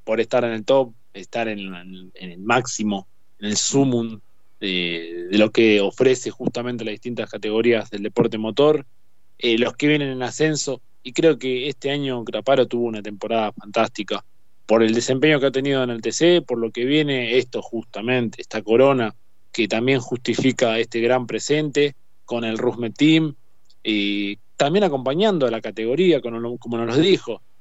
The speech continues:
A mí me lo ofrecieron y yo, por supuesto, con tal de subirme, eh, y competir y correr y no perder el, el manejo y estar siempre presente, bueno, le dio esto, es un premio doble y sin duda que de cumplirse, como se dijo en la transmisión, porque el campeón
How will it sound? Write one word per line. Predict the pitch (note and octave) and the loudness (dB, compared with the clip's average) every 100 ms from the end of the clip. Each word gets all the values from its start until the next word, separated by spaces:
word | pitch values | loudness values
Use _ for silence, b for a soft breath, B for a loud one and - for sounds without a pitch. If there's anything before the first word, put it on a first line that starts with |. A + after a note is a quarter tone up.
| - - | -16 -10
A | |
mí | C#3 | -6
me | E3 C#3 | 0 2
lo | B2+ | 2
ofrecieron | A#2+ A2+ - E3 D3 A#2 | 2 -6 2 4 4 0
y | |
yo, | F#2+ C3 A#2 G#2 | -4 -2 -2 -4
por | A#2 A2+ | -6 -6
supuesto, | A#2+ E3+ C#3+ - | 2 4 4 2
con | G#2 A2+ | -14 -6
tal | B2+ | -4
de | A#2 | -4
subirme, | A#2+ B2 C3 B2+ A#2 A#2 - - - - | -2 0 0 0 -6 -8 -16 -20 -18 -8
eh, | G#2 | -4
y | G2 A2+ A#2+ | 0 0 2
competir | C#3+ C3+ C#3 C3+ E3 D#3 | 2 4 2 2 2 -2
y | |
correr | B2+ C3+ D#3 E3+ D3 | 0 0 4 4 4
y | C3 | 0
no | D3 | -6
perder | C3+ C#3 E3 E3 - - - | -4 2 2 2 -6 -20 -10
el, | B2 B2 A2+ G2+ F2+ - - - - - | -4 -2 -2 -6 -10 -18 -20 -20 -20 -8
el | A2 A2+ | -2 0
manejo | A2 A#2 C#3+ B2+ - | 2 2 4 2 0
y | G#2+ | -4
estar | F2+ C3+ C3 | -2 -2 -2
siempre | - D3 C3+ | -2 -2 0
presente, | A#2 A2+ C#3+ D3 B2 | 0 -4 -6 -6 -6
bueno, | A#2+ A2 G2 - - | -6 -10 -12 -14 -6
le | |
dio | A2 B2 C3+ B2 B2 | 0 4 6 4 2
esto, | B2 - A2+ b b | 0 -6 -12 b b
es | B2+ A#2 | -6 -2
un | C#3 B2 | -2 2
premio | C#3 C#3 C3 | 2 4 4
doble | D3 E3 - b b - | 4 4 0 b b -14
y | C3 | -12
sin | - - D3 | -14 -10 -2
duda | C#3+ E3 C#3+ | 4 4 4
que | B2+ B2+ | 0 -4
de | B2 C3 | -2 -4
cumplirse, | C3+ C3+ D#3+ D#3 - C#3 B2+ - | -8 -4 -2 -2 0 -2 -2 -8
como | A#2 A2+ G#2+ G#2 G2 | -8 -4 -4 -6 -4
se | - B2+ | 0 2
dijo | D3+ D3+ | 2 2
en | C#3 | 0
la | |
transmisión, | B2+ B2 C3+ A#2+ D#3+ B2+ | 0 -2 -2 2 2 2
porque | A#2 A2+ | -4 -8
el | G#2+ | -8
campeón | B2 A#2+ C#3+ D3 C3+ | -6 0 4 4 0